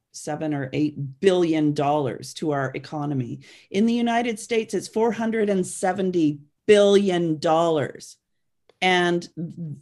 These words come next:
and we need to continue to work to improve our governance practices and improve our systems and structures and, and take the responsibility of delivering those services that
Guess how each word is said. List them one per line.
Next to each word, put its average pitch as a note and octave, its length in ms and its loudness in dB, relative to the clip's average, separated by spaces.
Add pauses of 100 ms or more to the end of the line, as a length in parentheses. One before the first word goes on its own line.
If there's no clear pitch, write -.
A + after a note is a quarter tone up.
(200)
and F3 260 0
we G3+ 160 2
need G#3 460 2
to E3+ 380 2 (320)
continue F#3+ 500 -2
to F#3 140 -8
work D#3 320 -2
to E3 120 -4
improve G3+ 680 -2
our D3 180 -4
governance E3 500 -4
practices D#3 720 -4 (260)
and D#3+ 180 -2
improve G#3+ 420 -2
our F3+ 140 0
systems D#3+ 480 -10
and D3+ 120 -4
structures C#3+ 600 -6 (400)
and, E3+ 320 0 (260)
and F3+ 220 -4
take C#4+ 240 -6
the A#3+ 140 -4
responsibility A3 840 -4
of G3 120 -4
delivering G#3 520 -4
those E3+ 220 -4
services G#3+ 520 -6
that E3+ 260 -2